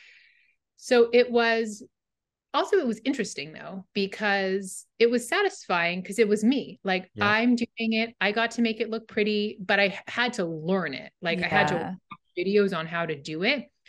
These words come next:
Speaker 1: So my brain, it felt like it was, like, shooting steam at some points.
Speaker 2: I
Speaker 1: Um,
Speaker 2: f-, I find it incredibly satis-, it can be so frustrating and some moments of frustration are so intense, but then when it all works and it's just working,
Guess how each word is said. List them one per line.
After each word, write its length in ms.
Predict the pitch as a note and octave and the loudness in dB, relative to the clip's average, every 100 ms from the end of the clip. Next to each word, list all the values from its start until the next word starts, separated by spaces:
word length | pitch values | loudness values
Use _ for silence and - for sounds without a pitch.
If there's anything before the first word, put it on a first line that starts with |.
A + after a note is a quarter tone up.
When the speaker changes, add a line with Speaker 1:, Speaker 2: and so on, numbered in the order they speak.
| _ | _
Speaker 1:
So 180 | - G#3 | 2 4
my 200 | G3+ G3 | 4 2
brain, 300 | G3 G3+ A3 | 2 2 2
it 140 | G#3+ | 0
felt 140 | F#3+ | -2
like 180 | F#3 F#3+ | -2 -2
it 120 | F#3+ | -4
was, 180 | F3+ E3+ | -6 -6
like, 340 | E3 D#3 D#3 - - | -4 -6 -8 -16 -14
shooting 640 | - G#3 F#3+ F#3 F#3 F#3 | -6 -2 0 0 -2 -6
steam 460 | - - F3 G3+ | -10 -8 -4 -2
at 100 | A3+ | -2
some 240 | A3+ A#3+ A#3+ | -2 0 0
points. 540 | C#4 C4+ C#4 C#4+ - _ | 0 -2 -4 -8 -18 _
Speaker 2:
I 200 | F#3+ F#3+ | -2 0
Speaker 1:
Um, 140 | F3+ C#3+ | 0 0
Speaker 2:
f-, 60 | |
I 100 | E3 | -2
find 220 | D#3 G3 | 0 0
it 80 | D#3+ | 0
incredibly 480 | A#2+ A#2+ A#2 A2 G#2+ | -2 -2 -2 -2 -6
satis-, 520 | - G2 G2+ - - _ - | -6 -6 -6 -12 -18 _ -10
it 80 | |
can 120 | C#3 C#3 | -4 -2
be 80 | |
so 240 | A2+ - B2 | -2 -2 -2
frustrating 640 | G#2+ G2 G#2+ G#2 A2 C#3+ | -2 -6 -4 -4 -4 -6
and 260 | - G#2 G2 | -6 -8 -8
some 360 | - G#2+ G#2+ G2+ | -6 -6 -6 -10
moments 320 | A#2 F#2+ F#2+ G2+ | -8 -8 -8 -12
of 100 | G2 | -12
frustration 400 | G2+ G#2 G2+ G2 | -10 -10 -10 -12
are 60 | |
so 220 | F#2+ G#2+ | -10 -8
intense, 360 | G2 G2 A2 A#2 | -8 -8 -10 -10
but 120 | A2 | -8
then 200 | G#2 G2 | -6 -6
when 160 | - A#2 | -6 -6
it 100 | B2 | -6
all 280 | - A#2 C#3+ | -4 -4 -2
works 460 | G#2+ F#2+ D3 - | 0 0 -2 -6
and 80 | C3 | -8
it's 120 | A#2+ | -6
just 220 | - C#3 - | -6 -8 -8
working, 500 | G#2+ C3+ - D4 | -12 -12 -12 -12